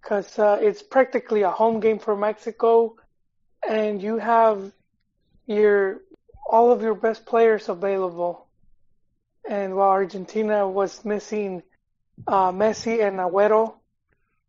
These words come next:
uh, you know, two of their, well, their two biggest players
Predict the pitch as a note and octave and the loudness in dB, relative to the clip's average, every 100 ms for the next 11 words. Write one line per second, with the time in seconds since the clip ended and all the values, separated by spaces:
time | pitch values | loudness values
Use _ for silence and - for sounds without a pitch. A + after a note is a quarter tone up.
0 | _ - F#3 F3+ - A#3 G3 F#3+ F#3 G3+ | _ -10 -6 -6 -6 -6 -6 -4 -4 -6
1 | - - A3 G#3 F#3+ F#3+ F#3 F#3 - _ | -10 0 2 2 -2 -4 -4 -6 -14 _
2 | _ - _ _ _ _ G#3+ F#3 F#3+ G3+ | _ -20 _ _ _ _ -4 -4 -6 -8
3 | F3+ - A3+ F3+ A3 G#3 G#3+ - G#3 G#3 | -8 -6 -6 2 2 2 -2 -4 -4 -2
4 | A3 | -2